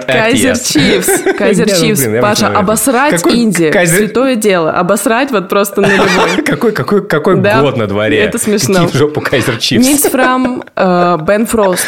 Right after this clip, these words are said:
Speaker 2: Фэй Вебстер, Старфакер, Пис Джинс. Э, в общем-то, очень-очень много всего, о чем захочется поговорить.
Speaker 1: Вот у меня ставка большая на Фэй Вебстер,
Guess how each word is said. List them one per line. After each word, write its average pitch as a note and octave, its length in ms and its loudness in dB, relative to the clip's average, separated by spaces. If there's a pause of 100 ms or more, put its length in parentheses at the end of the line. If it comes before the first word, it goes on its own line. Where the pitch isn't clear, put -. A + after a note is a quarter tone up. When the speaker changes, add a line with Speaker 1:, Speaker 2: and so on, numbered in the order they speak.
(140)
Speaker 2:
Фэй F#3 180 2
Вебстер, G3+ 520 -2
Старфакер, G#3+ 840 -2
Пис C4 380 -2
Джинс. B3+ 720 0
Э, G3+ 260 0
в F#3 160 -2
общем-то, G#3 840 -2
очень-очень G#3 600 -2
много F#3 240 -2
всего, D#3+ 460 -6 (360)
о - 40 -12
чем F3 200 -2
захочется E3+ 500 -4
поговорить. F3 300 -2
Speaker 1:
Вот C3 140 0
у - 20 0
меня B2+ 260 2
ставка A#2 400 -2
большая G#2+ 460 0
на G2+ 180 0
Фэй G2+ 220 -2
Вебстер, G#2 560 -2